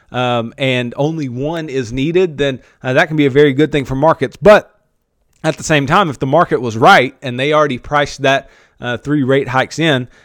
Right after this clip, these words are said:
uh, and then ultimately, again, the Fed has to move very quickly because they were wrong,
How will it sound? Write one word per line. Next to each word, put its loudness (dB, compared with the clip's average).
uh, -10
and -2
then 0
ultimately, 0
again, -2
the -2
Fed 0
has -6
to -10
move -2
very -4
quickly -4
because -6
they 4
were 0
wrong, 4